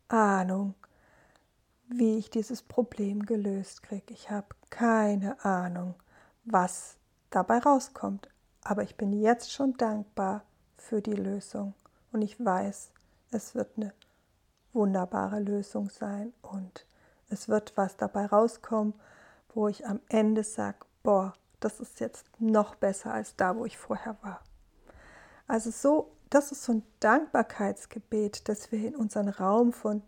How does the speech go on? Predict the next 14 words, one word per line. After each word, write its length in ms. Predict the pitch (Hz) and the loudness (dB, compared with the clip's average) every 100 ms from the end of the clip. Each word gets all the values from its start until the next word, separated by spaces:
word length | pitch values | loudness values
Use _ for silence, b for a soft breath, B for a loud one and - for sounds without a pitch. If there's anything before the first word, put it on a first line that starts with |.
| - | -2
Nichtwissen 800 | 208 226 - - 208 202 226 | 2 2 0 -4 -4 -4 -6
einladen 720 | 247 214 269 254 202 190 214 202 | -2 2 2 2 0 -2 -4 -6
können 440 | - 202 214 226 _ _ _ _ _ _ _ - | -4 -2 -2 -4 _ _ _ _ _ _ _ 2
und 160 | 262 233 | 2 6
womit 360 | 247 262 269 | 8 8 10
wir 100 | 247 | 8
dann 220 | 233 226 220 | 10 4 4
natürlich 640 | 220 220 - 240 233 - | 2 4 8 8 8 4
auch, 240 | 214 208 - B B B B B B B _ - _ _ _ - _ _ _ _ - | 2 2 -4 B B B B B B B _ -20 _ _ _ -20 _ _ _ _ -2
ja, 280 | 226 269 | 4 6
womit 440 | 262 240 247 277 - | 6 8 6 6 6
wir 80 | 240 | 6
dann 260 | 233 226 | 8 6
auch 340 | 220 220 - | 4 4 2